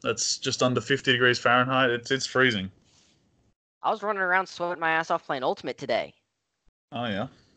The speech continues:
Speaker 2: So, yeah. It, it's, it's, it's summer camp time over here, which is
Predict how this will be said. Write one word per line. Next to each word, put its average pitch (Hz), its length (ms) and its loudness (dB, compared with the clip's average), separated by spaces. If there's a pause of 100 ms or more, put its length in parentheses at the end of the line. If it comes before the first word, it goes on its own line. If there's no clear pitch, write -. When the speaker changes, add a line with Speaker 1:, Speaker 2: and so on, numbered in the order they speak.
(680)
Speaker 2:
So, - 160 -18 (460)
yeah. - 200 -14 (220)
It, 123 160 -8
it's, 151 300 -4 (180)
it's, 151 360 -4
it's 156 260 -4
summer 185 240 4
camp 135 260 -2
time 117 320 -4
over 104 160 -6
here, 104 220 -8
which 113 240 -8
is 110 320 -10